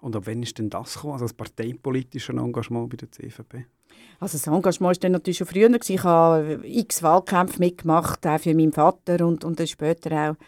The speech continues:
Speaker 2: natürlich, äh, in der Familie Binder. Aber, äh, das Partei-, parteipolitische Engagement, das ist länger gegangen. Wir, da haben, da haben andere in meiner Familie politisiert. Ich habe ja dann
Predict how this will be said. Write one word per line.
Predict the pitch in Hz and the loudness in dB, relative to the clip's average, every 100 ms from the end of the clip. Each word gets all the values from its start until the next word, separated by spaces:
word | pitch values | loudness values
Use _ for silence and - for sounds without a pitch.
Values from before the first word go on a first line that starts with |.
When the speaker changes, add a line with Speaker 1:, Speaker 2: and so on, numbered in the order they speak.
| - _ _ 170 | -20 _ _ -14
Speaker 2:
natürlich, | 165 170 160 165 | -10 -8 -4 0
äh, | 160 151 156 - | 2 2 0 -2
in | 147 | -6
der | 170 170 | -6 -8
Familie | - 170 170 160 160 156 | -6 -2 -2 0 0 0
Binder. | 165 214 226 208 180 _ _ _ _ | 0 0 0 -2 -4 _ _ _ _
Aber, | 175 185 190 | -2 2 2
äh, | 185 - _ | 0 -8 _
das | 190 185 185 | 0 0 0
Partei-, | 196 - - | -6 -6 -8
parteipolitische | 220 214 - 269 - 359 294 277 269 | -8 -8 -2 -2 -2 -4 -4 -2 2
Engagement, | 247 269 269 247 220 | 6 6 4 0 0
das | 208 | 2
ist | |
länger | 214 214 262 254 | 6 8 10 8
gegangen. | 247 233 233 254 240 | 6 4 6 6 4
Wir, | 202 | 2
da | 202 190 | 2 4
haben, | 185 180 - - - | 2 0 -8 -16 -8
da | 185 180 | -4 -2
haben | 170 170 | 0 0
andere | 165 226 233 240 | 2 2 4 4
in | 233 | 4
meiner | 226 226 | 4 2
Familie | 214 208 214 214 | 0 0 0 0
politisiert. | 214 208 208 202 202 - 208 - | -2 -2 -4 -4 -10 -2 0 0
Ich | 214 202 | -4 0
habe | 190 | 0
ja | |
dann | 185 180 | 0 -2